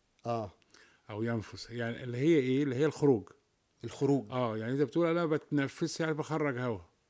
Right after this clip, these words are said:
Speaker 1: آه.
Speaker 2: لما بتقول: "العجلة نفست"، يعني خرجت.
Speaker 1: خرجت هوا.
Speaker 2: تنفس الصبح،
Speaker 1: يعني
Speaker 2: يعني
Speaker 1: طلع
Speaker 2: خرج
Speaker 1: الصبح.
Speaker 2: الضوء، الضوء خرج.
Speaker 1: آه.
Speaker 2: تمام؟ فكلمة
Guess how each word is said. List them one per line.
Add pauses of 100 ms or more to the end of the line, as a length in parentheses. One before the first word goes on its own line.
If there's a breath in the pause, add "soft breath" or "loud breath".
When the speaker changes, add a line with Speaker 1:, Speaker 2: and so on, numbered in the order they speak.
(320)
Speaker 1:
آه. (320 soft breath)
Speaker 2:
لما
بتقول:
"العجلة
نفست"،
يعني
خرجت.
Speaker 1:
خرجت
هوا. (540 soft breath)
Speaker 2:
تنفس
الصبح، (240)
Speaker 1:
يعني
Speaker 2:
يعني
Speaker 1:
طلع
Speaker 2:
خرج
Speaker 1:
الصبح.
Speaker 2:
الضوء،
الضوء
خرج. (160)
Speaker 1:
آه. (400 soft breath)
Speaker 2:
تمام؟ (300 soft breath)
فكلمة